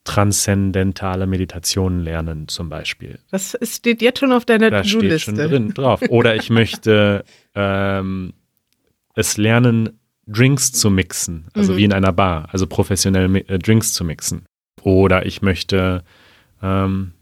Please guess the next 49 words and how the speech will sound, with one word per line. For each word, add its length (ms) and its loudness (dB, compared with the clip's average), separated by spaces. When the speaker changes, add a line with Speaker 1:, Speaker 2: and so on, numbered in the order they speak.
Speaker 1:
ja, 160 4
irgendwann 460 4
wieder 180 4
Schlagzeugunterricht 1120 0
nehmen. 400 -4
Hab 140 0
Speaker 2:
Mhm. 100 4
Speaker 1:
ich 80 2
schon 160 2
mal 280 0
als 240 -6
Jugendlicher. 880 -4
Und 60 -14
Speaker 2:
Steht 160 0
da 100 4
schon 200 0
drauf? 340 0
Speaker 1:
das 160 -6
steht 180 2
da 80 4
schon 180 2
drauf, 240 2
einfach 460 0
Speaker 2:
Damit 260 2
du 60 6
nicht 200 4
vergisst, 500 0
welche 280 2
Träume 360 2
du 100 2
in 120 4
Zukunft 400 -6
noch 100 -4
verwirklichen 600 -2
könntest. 680 -4
Speaker 1:
Ja, 200 4
es 140 0
geht 160 2
gar 140 4
nicht 120 2
so 100 2
sehr 220 4
ums 220 2
Vergessen. 520 2
Es 180 -4
geht 240 0
darum, 260 4
dass 200 -2
ich 220 -6